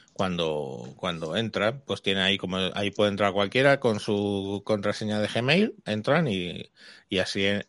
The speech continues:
como están en el salón veo lo que hacen, porque esa es la movida, claro.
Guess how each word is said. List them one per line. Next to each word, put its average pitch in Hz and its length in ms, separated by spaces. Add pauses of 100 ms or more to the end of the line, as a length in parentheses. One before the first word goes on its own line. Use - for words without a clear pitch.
(100)
como 92 200
están 98 240
en 101 60
el 104 100
salón 110 300
veo 120 180
lo 104 100
que 92 80
hacen, 92 320
porque 85 240
esa 90 280
es 90 40
la 90 160
movida, 90 380
claro. 113 260